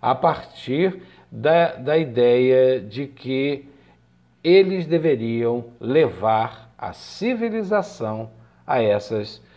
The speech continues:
regiões. Esse movimento, chamado imperialismo, e também foi chamado pelos historiadores como neocolonialismo.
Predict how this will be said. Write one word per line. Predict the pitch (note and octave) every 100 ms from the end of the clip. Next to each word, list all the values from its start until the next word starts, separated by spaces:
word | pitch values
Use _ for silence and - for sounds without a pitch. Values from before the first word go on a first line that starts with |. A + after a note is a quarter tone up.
| _ -
regiões. | A#2 B2 B2+ F#2+ - - - _ _ _ _ -
Esse | A2 -
movimento, | A2 A2 G2+ G2+ D#3 F#3+ F#3 F#3+ F#3+ - _ _ _ _ _ _ _ _ _ -
chamado | - G2 A2 A#2+ G#2 G2+ -
imperialismo, | F#3 A#3+ - F#3+ F#3+ F#3 A2+ G#2 G#2+ G#2+ A#2 A#2+ A2+ - _ _ _ _ _ _ -
e | G#2+ G#2+ G#2 G2 F#2+ -
também | E3 C#3+ A2 B2 B2+ C3+ - - - - -
foi | - A#2+ A#2 A#2+ A#2 -
chamado | - - B2 A2 C3 D#3+ C3
pelos | A2 G#2 G2+
historiadores | - C3 E3 F3 A2+ A#2 A#2+
como | - C#3 C#3
neocolonialismo. | B2 A#2+ C#3 D#3+ F3+ F#3+ - - - C3 C3 C3 D3 A2 F2 - -